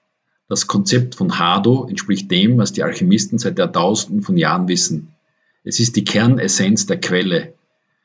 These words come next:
da sie in unseren physikalischen Atomen und D N A fließt. Diese Schwingung im Physischen ist in unserem eigenen Bewusstsein. Der Schlüssel zur Heilung und Ausübung dieser Schwingung im Inneren ist das, was die Alchemisten als das geheime Feuer bezeichneten.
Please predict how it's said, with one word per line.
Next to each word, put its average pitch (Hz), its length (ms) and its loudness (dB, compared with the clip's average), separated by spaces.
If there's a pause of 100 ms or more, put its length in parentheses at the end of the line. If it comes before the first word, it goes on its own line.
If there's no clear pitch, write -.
(260)
da 104 140 -2
sie 131 120 2
in 113 80 8
unseren 104 300 6
physikalischen 104 680 0
Atomen 101 800 4
und 95 280 2
D 90 100 4
N 90 100 -2
A 80 260 0
fließt. - 500 -4 (1600)
Diese 104 300 2
Schwingung 117 640 4
im 95 160 -2
Physischen 127 680 2 (340)
ist - 180 2
in 113 100 8
unserem 98 320 4
eigenen 95 480 2
Bewusstsein. 90 680 0 (920)
Der 98 60 2
Schlüssel 156 360 2
zur 123 160 0
Heilung 127 640 2
und 113 140 0
Ausübung 117 640 4
dieser 101 180 4
Schwingung 107 380 4
im 92 100 4
Inneren 113 400 6
ist - 260 -6
das, 90 300 -4
was 92 160 -2
die 82 100 -4
Alchemisten 90 560 0
als 82 140 -2
das 87 160 -6
geheime 85 420 -4
Feuer 85 380 0
bezeichneten. 71 680 -8